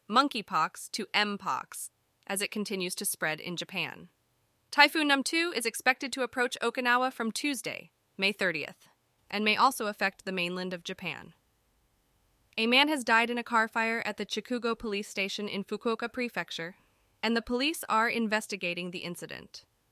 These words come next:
The suspect in the Nagano shooting had an interest in guns and was accustomed to handling them as part of his bird and animal damage prevention measures. The Ministry of Health, Labor and Welfare has postponed the review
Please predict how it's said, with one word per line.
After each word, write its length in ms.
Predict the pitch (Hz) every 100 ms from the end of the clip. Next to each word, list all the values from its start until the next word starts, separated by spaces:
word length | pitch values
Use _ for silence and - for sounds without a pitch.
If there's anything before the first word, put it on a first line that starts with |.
| _ _
The 80 | 190
suspect 480 | - 196 - 208 -
in 80 | 190
the 80 | 185
Nagano 420 | 190 185 180 180
shooting 340 | - 180 180
had 200 | 190 196
an 80 | 196
interest 440 | 220 240 233 -
in 140 | 185 185
guns 520 | 180 180 208 233 - _ _ _ -
and 140 | 220
was 140 | 233 254
accustomed 480 | 247 254 - 254 240
to 80 |
handling 440 | 208 214 220 226 226
them 220 | 220 220
as 180 | 185 180
part 260 | - 180 180
of 80 |
his 200 | 190 180
bird 260 | - 175 180
and 120 | 175
animal 360 | 165 165 165 160
damage 440 | 165 156 156 -
prevention 480 | 170 156 160 - 151
measures. 480 | 143 143 135 - - _ _ _ _ _ _ _ _
The 120 | 208
Ministry 480 | 226 262 320 - 277
of 80 | 269
Health, 360 | 214 208 - -
Labor 360 | 208 196 208 208
and 180 | 196
Welfare 460 | 180 175 - 170 180
has 200 | 185 190
postponed 580 | 214 190 - 247 247 240
the 80 | 220
review 480 | 196 180 170 165